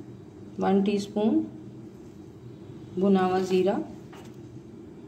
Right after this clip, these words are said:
हाफ टी स्पून हम इसमें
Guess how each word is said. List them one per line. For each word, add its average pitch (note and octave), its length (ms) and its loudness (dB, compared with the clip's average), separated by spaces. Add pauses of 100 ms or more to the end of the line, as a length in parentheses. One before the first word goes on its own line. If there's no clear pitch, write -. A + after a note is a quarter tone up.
(2500)
हाफ G3 280 8
टी B3+ 120 0
स्पून B3 320 2
हम A#3 140 4
इसमें A#3+ 360 2